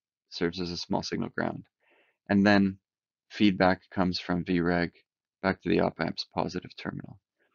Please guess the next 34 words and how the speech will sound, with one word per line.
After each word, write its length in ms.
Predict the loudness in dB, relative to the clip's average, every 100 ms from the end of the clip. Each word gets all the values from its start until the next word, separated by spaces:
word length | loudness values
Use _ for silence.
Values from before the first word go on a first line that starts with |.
| _ _ _ _ _ _
So 360 | -4 4 8 8
in 100 | 8
order 180 | 6 6
to 440 | 6 6 2 -6
study 580 | -18 0 4 6 4 4
the 140 | 0
loop 260 | 0 0 2
gain 200 | 0 2
L, 220 | 2 2
we 120 | 0 -2 2
break 240 | 2 4
the 60 | 2
loop 240 | 4 2 0
here, 300 | 2 2 2 _ _ _ _ _ -6
and 100 | 0
we 120 | 0
introduce 400 | 0 -2 -2 -2
a 60 |
test 320 | -4 -2 -2 -4
source 360 | -2 -2 -4
V 140 | -6 -8
T. 320 | -6 -8 -8 _ _ _ _ _ _ _ _ _ _ _ _ _ _ 6
And 280 | 8 6 2
it's 220 | -6 -6 -14
r-, 60 | -16 _ _
the, 400 | 4 6 6 4 0 _ _ _ -2
the 80 | 2
analysis 460 | 4 2 0 -8 -10
of 100 | -4
L 240 | 0 2 2
in 100 | 0
this 180 | -4 -4
case 380 | -2 -2 -4
is 240 | -10 -12